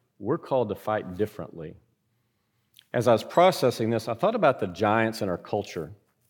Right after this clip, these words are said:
I was asked this question recently. I was asked, "How do we fight the giants in our culture? How do we deal with the issues that are going on in our land?" And all of you know what they are. You're weary from them, just as I am.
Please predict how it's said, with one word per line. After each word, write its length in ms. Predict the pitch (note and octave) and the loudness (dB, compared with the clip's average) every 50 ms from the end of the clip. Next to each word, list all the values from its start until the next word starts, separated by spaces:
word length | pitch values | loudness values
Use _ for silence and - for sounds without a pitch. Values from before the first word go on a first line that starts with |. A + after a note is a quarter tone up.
| _ _ _ _ _ _ _ _ _ _ _ _ _ _ _ - - - | _ _ _ _ _ _ _ _ _ _ _ _ _ _ _ -16 -2 0
I 80 | A#2+ | 2
was 140 | C#3 B2 A#2 | 2 4 6
asked 260 | B2+ B2 B2+ B2 - | 6 6 6 4 0
this 140 | A#2+ G#2 - | -4 -8 -6
question 420 | - - B2+ B2 - - - G#2+ | 0 2 2 2 2 0 -4 -2
recently. 560 | G#2 A#2 B2+ - - A#2 F#2 G2+ F#2+ F2+ E2+ - - _ _ _ _ _ _ _ _ _ _ _ _ _ _ _ | 0 0 0 0 -4 -8 -6 -4 -4 -4 -6 -8 -12 _ _ _ _ _ _ _ _ _ _ _ _ _ _ _
I 280 | - B2 C3 - B2 B2 | 0 0 2 4 4 4
was 120 | A#2+ A2 | 6 6
asked, 340 | B2+ C3 C3 B2+ A#2+ A#2+ - | 6 8 8 6 6 2 -2
"How 260 | - - D3 D#3+ G3 | -2 2 4 6 6
do 80 | G3+ E3+ | 6 6
we 120 | D3+ C#3+ | 4 2
fight 440 | B2+ - - - C#3+ C#3 C3+ B2 - | 2 2 4 6 8 8 8 6 2
the 80 | B2+ | -4
giants 520 | A2 F2 F2+ A#2 A#2 A#2 A#2+ A#2 A2+ A2 - | -6 -2 0 0 2 2 2 0 0 -2 -2
in 60 | G#2+ | -2
our 100 | G#2 F#2+ | -2 -2
culture? 380 | - - - A2+ G#2 - - G2 | -2 -2 -2 -2 -2 -2 -4 0
How 160 | G2+ C3+ E3 | 2 4 4
do 80 | F#3+ | 4
we 140 | F#3+ D#3+ C3 | 4 2 0
deal 360 | A2 G2+ G2 B2+ C3+ C#3 C3+ | 0 0 2 4 6 6 6
with 140 | B2+ A#2 A2 | 6 4 2
the 180 | - A2+ - C#3+ | 0 -2 0 0
issues 360 | C3+ A#2+ - - C3 A#2+ G2+ | 0 0 0 -2 -2 0 0
that 80 | G#2+ G#2+ | 0 0
are 60 | G#2 | 2
going 360 | G2+ A#2 A#2+ B2 A#2 A#2 A#2 | 2 4 4 6 4 4 4
on 220 | A#2 A#2 A#2+ A#2 | 2 2 2 2
in 80 | A2+ G#2 | 2 2
our 160 | G2 G2+ G2+ | 4 4 4
land?" 480 | G2+ G#2 A#2 A#2+ A#2 A2 G2+ G2 F#2 E2+ - - - - - - | 4 4 4 4 4 4 2 0 -2 -6 -10 -16 -20 -20 -10 -4
And 120 | A#2 A#2 A#2+ | 0 4 6
all 280 | B2 C#3+ D#3+ D#3+ D#3 | 8 10 10 10 8
of 120 | C#3+ B2+ B2 | 8 6 4
you 160 | B2 A#2+ A2+ | 2 2 2
know 340 | G#2+ A2 B2 C3 C3+ C#3 C#3 | 2 4 6 8 8 8 8
what 200 | B2 B2+ B2 - | 8 6 4 4
they 160 | A#2+ A2 A2 | 4 4 6
are. 320 | A2+ A#2+ B2 B2 B2 B2 | 8 10 10 10 10 8
You're 220 | A#2+ G#2 A2 A#2 A2+ | 6 4 2 2 2
weary 400 | G#2+ A#2 B2 C3 C3+ C3 C3 B2+ | 4 6 8 8 8 8 6 4
from 240 | C3 - C3+ B2+ | 2 0 0 2
them, 200 | B2+ B2+ B2 A#2+ | 2 2 2 2
just 240 | G#2 G2+ A2+ - - | 0 -2 -4 -4 -4
as 120 | G#2+ F#2+ G2 | -2 2 4
I 240 | A2 A2 A#2 A#2+ | 4 4 4 2
am. 400 | A#2+ B2 A#2+ A#2+ B2 A#2+ A#2+ A#2+ | 2 2 2 2 0 0 -2 -6